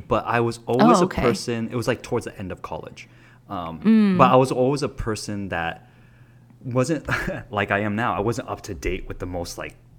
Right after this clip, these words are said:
Speaker 1: trending thing. And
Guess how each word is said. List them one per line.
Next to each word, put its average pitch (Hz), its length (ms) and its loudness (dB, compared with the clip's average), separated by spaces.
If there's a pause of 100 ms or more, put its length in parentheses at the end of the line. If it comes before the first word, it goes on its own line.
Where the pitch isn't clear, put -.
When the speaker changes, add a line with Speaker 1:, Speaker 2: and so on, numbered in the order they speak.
(680)
Speaker 1:
trending 95 520 -4
thing. 101 320 -8 (460)
And 110 300 -2